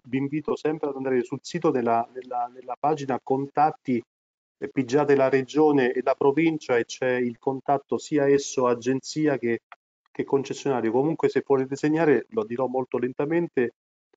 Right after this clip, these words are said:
eh, M di Mauro, ovviamente M punto isopi punto rom, quindi Roma senza la A, chiocciola orman punto it. Qualsiasi domanda, anche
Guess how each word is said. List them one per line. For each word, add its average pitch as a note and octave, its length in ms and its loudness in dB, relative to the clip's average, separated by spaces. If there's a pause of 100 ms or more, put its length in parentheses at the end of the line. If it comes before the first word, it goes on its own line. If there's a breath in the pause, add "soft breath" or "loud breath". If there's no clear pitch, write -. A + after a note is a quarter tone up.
eh, A#2+ 280 -2 (220)
M D#3+ 360 2
di - 160 -6
Mauro, A2 360 0
ovviamente C3+ 600 -4
M C3 400 0
punto B2+ 520 -4
isopi D3 720 2 (500)
punto C3 600 2
rom, C#3 640 0 (300)
quindi G#2+ 240 -12
Roma B2 380 -2
senza B2 340 -6
la E3+ 320 -2
A, G3+ 80 -4 (540)
chiocciola F3+ 640 2 (260)
orman E3 600 2
punto C#3 360 0
it. A#2+ 360 -4
Qualsiasi D3 640 0 (520)
domanda, B2+ 720 2 (100)
anche C#3+ 500 2